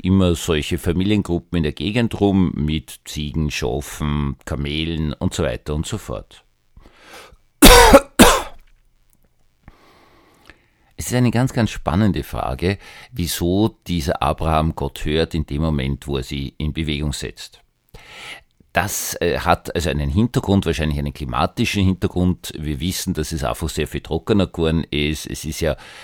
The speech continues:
schon ein langer Austrocknungsprozess der ganzen Erde im, im Laufen. Denken Sie, vor zehntausend Jahren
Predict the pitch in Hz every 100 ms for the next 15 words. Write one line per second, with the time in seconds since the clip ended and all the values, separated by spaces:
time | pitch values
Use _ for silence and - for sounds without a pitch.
0 | - - 82 76 69 60 87 101 87 -
1 | 76 87 - 82 - 87 78 78 71 80
2 | 76 - - 65 - - 58 71 82 82
3 | 78 78 - 71 60 64 90 - 92 80
4 | - 71 - 78 71 71 71 - 76 -
5 | 62 71 65 64 80